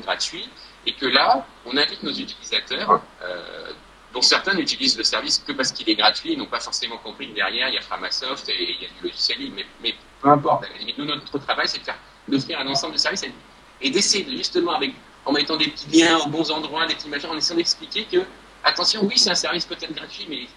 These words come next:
c'est beaucoup plus important que ça. Il y a un supplément d'âme, c'est un logiciel libre, et que le libre, euh, le, le libre, c'est, euh,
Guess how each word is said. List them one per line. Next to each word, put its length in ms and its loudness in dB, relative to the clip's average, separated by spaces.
c'est 180 -8
beaucoup 300 0
plus 180 -4
important 400 0
que 380 2
ça. 180 -6
Il 60 -10
y 40 -4
a 80 -2
un 40 -6
supplément 460 -6
d'âme, 160 -2
c'est 140 -2
un 80 -8
logiciel 560 -6
libre, 200 -10
et 160 -16
que 80 -14
le 80 -14
libre, 340 -8
euh, 40 -12
le, 140 -18
le 60 -14
libre, 300 0
c'est, 300 -8
euh, 40 -14